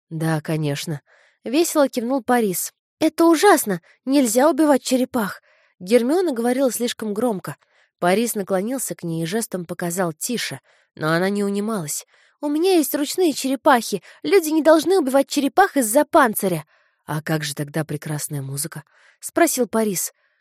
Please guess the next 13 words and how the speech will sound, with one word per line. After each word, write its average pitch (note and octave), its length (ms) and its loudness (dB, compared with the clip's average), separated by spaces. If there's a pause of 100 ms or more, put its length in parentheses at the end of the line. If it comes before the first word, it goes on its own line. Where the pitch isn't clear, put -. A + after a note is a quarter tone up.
(260)
"Ну F#4 160 6
и F4+ 60 8
что? D4+ 400 4 (260)
И D#4 140 4
ради D4+ 260 8
музыки E4 400 2
нельзя C4+ 380 4
убивать!" G#3 520 0 (380)
Парис B3+ 380 0
опустился B3+ 520 -4
на G3+ 160 -2
одно G3+ 200 -6
колено. F#3+ 460 -4